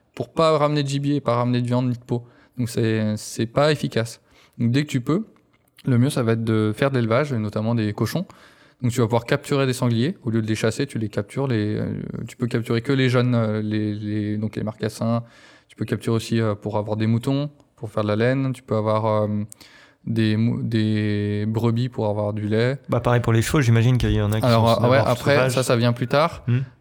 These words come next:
Speaker 1: Euh, tu vas pouvoir avoir des ânes, des chevaux et des vaches.
Speaker 2: D'accord.
Speaker 1: Ça, ça permet d'avoir, euh, euh, de la force de travail, parce que tu vas pouvoir les utiliser pour tirer des charrettes.
Speaker 2: Oui, bah oui,
Speaker 1: Ça,
Speaker 2: logique.
Speaker 1: parce qu'en
Speaker 2: Hmm.
Speaker 1: fait, au début, ils transportent tout à dos d'homme.
Speaker 2: Hmm.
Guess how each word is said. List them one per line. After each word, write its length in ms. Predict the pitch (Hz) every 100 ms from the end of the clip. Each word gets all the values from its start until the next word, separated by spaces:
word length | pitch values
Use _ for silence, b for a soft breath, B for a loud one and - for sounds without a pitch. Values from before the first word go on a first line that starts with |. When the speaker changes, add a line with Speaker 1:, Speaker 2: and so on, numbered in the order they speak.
| -
Speaker 1:
Euh, 180 | 113
tu 140 | 110 117
vas 80 | 117
pouvoir 200 | 123 123
avoir 200 | 120 120
des 220 | 120 120
ânes, 200 | 135 147
des 80 | 123
chevaux 240 | 113 143
et 20 | 135
des 100 | 120
vaches. 400 | 131 - - -
Speaker 2:
D'accord. 340 | 110 104 127 -
Speaker 1:
Ça, 140 | - 117
ça 100 | 120
permet 300 | 123 117 117
d'avoir, 380 | 117 113 120
euh, 420 | 113 107 104 104 107
euh, 720 | 104 104 104 104 104 104 101 120
de 140 | 113 113
la 60 | 113
force 160 | 135
de 60 | 127
travail, 320 | 123 127 120
parce 120 | 110 -
que 100 | 113
tu 180 | -
vas 100 | 110
pouvoir 240 | 104 113 117
les 180 | 117 113
utiliser 360 | 117 117 127
pour 120 | 113
tirer 220 | 110 - 123
des 100 | 117
charrettes. 360 | 120 127 - -
Speaker 2:
Oui, 100 | 123
bah 120 | 113
oui, 60 | 110
Speaker 1:
Ça, 80 | 113
Speaker 2:
logique. 260 | 98 117 -
Speaker 1:
parce 100 | 127
qu'en 40 |
Speaker 2:
Hmm. 20 | 117
Speaker 1:
fait, 120 | 151
au 20 | 135
début, 300 | 120 131 147
ils 80 |
transportent 440 | 127 127 120 123 120
tout 200 | 143 131
à 140 | 117
dos 140 | 107 113
d'homme. 260 | 135 165
Speaker 2:
Hmm. 120 | 147